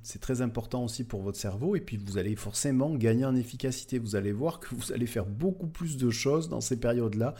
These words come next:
qu'avant. Vous allez aussi définir vos limites et vous allez vous fixer vos objectifs. Et c'est ça qui est très important et c'est ça qui va vous préserver. C'est-à-dire que c'est très paradoxal, vous allez être à la fois plus performant et moins fatigué.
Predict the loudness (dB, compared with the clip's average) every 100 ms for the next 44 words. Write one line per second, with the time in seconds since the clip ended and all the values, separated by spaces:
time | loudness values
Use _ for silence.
0 | -12 -18 2 6 6 4 0 -10 -16 -14
1 | -2 4 8 8 6 4 0 2 0 0
2 | 0 2 2 2 2 -2 -2 0 0 4
3 | 4 4 2 0 -4 -6 -8 -4 2 2
4 | 2 2 4 2 2 0 -2 -2 -4 -4
5 | -2 0 2 2 0 0 -4 -2 0 0
6 | 0 -2 -2 0 0 0 0 0 -2 0
7 | 0 0 -2 2 4 6 4 2 0 -4
8 | -16 -14 0 2 2 2 2 4 2 2
9 | 2 0 -2 0 0 0 0 2 4 2
10 | 2 0 2 2 2 0 0 -2 2 2
11 | 2 2 4 2 -4 -20 -20 -20 -20 -20
12 | -20 -20 -20 -20 -20 -20 -4 6 8 8
13 | 4 2 -2 -2 0 -2